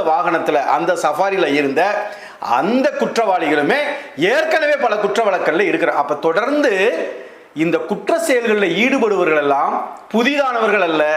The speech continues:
தொடர்ச்சியாக இதற்கு முன்னால் இதே போல தவறுகளை செய்தவர்கள் அப்படின்னா,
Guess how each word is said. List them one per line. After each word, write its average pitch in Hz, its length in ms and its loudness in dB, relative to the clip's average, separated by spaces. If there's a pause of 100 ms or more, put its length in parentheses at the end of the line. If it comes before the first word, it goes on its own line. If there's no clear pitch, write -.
(640)
தொடர்ச்சியாக 311 920 0 (120)
இதற்கு 277 420 0
முன்னால் 320 600 2
இதே 285 240 2
போல 285 240 0
தவறுகளை 254 520 0 (400)
செய்தவர்கள் 240 600 0
அப்படின்னா, 165 320 0